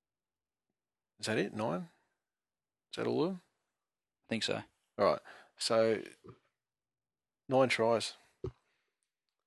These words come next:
Speaker 1: So that was certainly nine line breaks, plus, I mean, I'm sure there would have been a couple
Speaker 2: Oh,
Speaker 1: shut down.
Speaker 2: Sando. Sando got one.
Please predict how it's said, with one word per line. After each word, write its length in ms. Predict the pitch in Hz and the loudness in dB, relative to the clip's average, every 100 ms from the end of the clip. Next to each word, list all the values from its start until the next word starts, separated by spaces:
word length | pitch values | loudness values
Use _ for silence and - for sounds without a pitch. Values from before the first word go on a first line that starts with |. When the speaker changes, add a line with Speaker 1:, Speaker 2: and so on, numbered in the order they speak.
| _ _ | _ _
Speaker 1:
So 260 | - 117 110 | 6 8 10
that 160 | 123 113 | 10 10
was 140 | 101 | 8
certainly 400 | - 123 107 110 | 6 6 6 2
nine 280 | 110 113 110 | 4 4 4
line 240 | 104 110 | 2 4
breaks, 240 | 101 110 113 | 6 4 4
plus, 360 | - 117 - | 2 2 4
I 40 | 104 | 0
mean, 160 | 101 | 0
I'm 60 | 98 | 0
sure 240 | - 113 | 2 2
there 100 | 101 | 4
would 80 | 101 | 0
have 80 | 95 | 0
been 180 | 98 95 | -4 -4
a 40 | |
couple 300 | - 101 - 98 | 0 -2 0 2
Speaker 2:
Oh, 100 | 104 | 4
Speaker 1:
shut 100 | - | 6
down. 220 | 147 208 | 8 8
Speaker 2:
Sando. 340 | 65 - - - | 4 2 -6 -2
Sando 340 | - 131 - | 0 0 -2
got 120 | - | -2
one. 180 | 110 143 | -4 -4